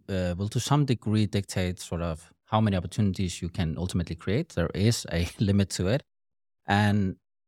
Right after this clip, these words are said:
well, I've done some math on kind of the cost of it as, as well. And there is sort of a breaking point for me where it's, I typically say that if you're at six to eight, you're probably below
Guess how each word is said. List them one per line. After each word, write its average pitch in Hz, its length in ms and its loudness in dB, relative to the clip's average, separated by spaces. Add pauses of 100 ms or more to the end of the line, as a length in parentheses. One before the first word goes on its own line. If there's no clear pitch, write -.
(180)
well, 120 160 4
I've 131 160 4
done 147 160 6
some 120 200 6
math 117 360 6
on 101 140 2
kind 98 180 0
of 87 180 -6 (180)
the 87 440 -6 (360)
cost 113 520 2
of 87 200 -4
it 98 160 -6
as, 87 360 -6
as 90 100 -6
well. 110 300 0
And 92 260 0 (480)
there 113 120 4
is 135 120 4
sort 139 160 4
of 123 80 4
a 123 60 2
breaking 113 340 0
point 101 260 0
for 104 120 -4
me 113 240 2
where 98 200 0
it's, - 540 -6
I 110 120 -2
typically 131 480 0
say 104 220 0
that 95 140 0
if 98 180 -4
you're 90 300 0
at 85 160 -2
six - 480 -4
to - 220 -6
eight, 117 320 -2
you're 90 80 0
probably 113 640 2
below 90 680 0